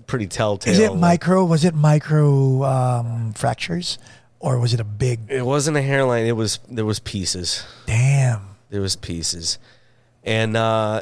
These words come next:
Speaker 1: they did the X-ray, and I'm sitting there, and they're like, "Yeah, it's, it's broken."
Speaker 2: Oh,
Speaker 1: And I'm like,
Speaker 2: man.
Speaker 1: "So, um," I, I'm just, oh, okay, so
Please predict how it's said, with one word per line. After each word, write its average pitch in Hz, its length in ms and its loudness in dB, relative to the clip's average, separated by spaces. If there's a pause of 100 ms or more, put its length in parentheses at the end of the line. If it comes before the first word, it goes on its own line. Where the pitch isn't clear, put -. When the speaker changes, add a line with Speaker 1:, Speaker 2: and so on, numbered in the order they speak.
(140)
Speaker 1:
they 113 220 -4
did 110 160 -4
the 113 160 0
X-ray, 101 1000 0
and 95 200 -6
I'm 98 100 -4
sitting 92 280 -8
there, 95 160 -6
and 92 120 -4
they're 90 100 -2
like, 87 180 -4
"Yeah, 82 240 -6 (100)
it's, 90 280 -4
it's 90 360 -8
broken." 85 520 -8 (360)
Speaker 2:
Oh, 107 440 -4 (220)
Speaker 1:
And 110 80 -4
I'm 123 100 -2
like, 131 160 0
Speaker 2:
man. 95 60 -10
Speaker 1:
"So, 135 640 0 (1120)
um," 101 460 -2 (2250)
I, 160 240 0
I'm 165 160 -2
just, 170 220 -2
oh, 156 180 0 (160)
okay, 170 220 4
so 165 320 -2